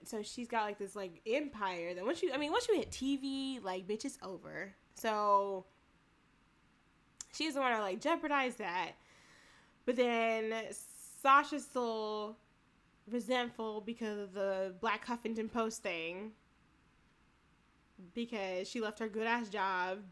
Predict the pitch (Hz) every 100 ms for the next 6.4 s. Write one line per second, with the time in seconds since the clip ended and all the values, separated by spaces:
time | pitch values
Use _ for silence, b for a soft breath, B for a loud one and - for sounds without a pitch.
0 | - 214 185 170 - 208 180 175 196 240
1 | 240 220 185 180 185 247 - 160 151 156
2 | 160 170 180 202 220 269 277 269 226 190
3 | 185 170 208 185 180 180 - 247 240 196
4 | 185 196 - 180 175 180 202 196 185 -
5 | - - - _ 254 240 233 214 202 202
6 | 202 196 190